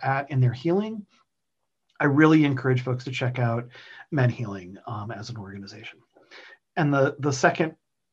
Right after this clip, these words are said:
overt resource is Forge's resources, <laughs> which is kind of, you know, I don't mean to self-plug again, but, like, we, we do have, you know, many resources that might be, uh, comfortable for, for trans men and trans masculine folks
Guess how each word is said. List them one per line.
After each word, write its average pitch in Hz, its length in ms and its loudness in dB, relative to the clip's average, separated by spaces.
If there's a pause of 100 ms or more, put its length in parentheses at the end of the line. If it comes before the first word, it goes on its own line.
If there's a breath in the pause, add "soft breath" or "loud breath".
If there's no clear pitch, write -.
(160)
overt 143 340 4
resource 131 580 0
is 127 460 2
Forge's 131 420 2
resources, 139 600 2
<laughs> - 0 -
which 156 180 2
is 160 160 -2
kind 156 220 -4
of, 147 180 0 (260 loud breath)
you 180 80 6
know, 151 120 8
I 139 80 8
don't 151 160 6
mean 147 100 6
to 147 180 8
self-plug 170 420 6
again, 160 260 6
but, 147 160 4
like, 139 180 -2
we, 151 320 2
we 151 140 4
do 175 180 0
have, 180 480 2 (320 loud breath)
you 170 100 4
know, 156 120 4
many 156 360 4
resources 156 520 0
that 131 240 0
might 131 180 0
be, 127 440 0 (100)
uh, - 80 -16 (1300)
comfortable 214 400 -4
for, - 380 -2
for 165 240 0
trans 135 320 -2
men 202 240 0
and 139 160 0
trans 139 180 -4
masculine 156 420 -2
folks 165 400 -4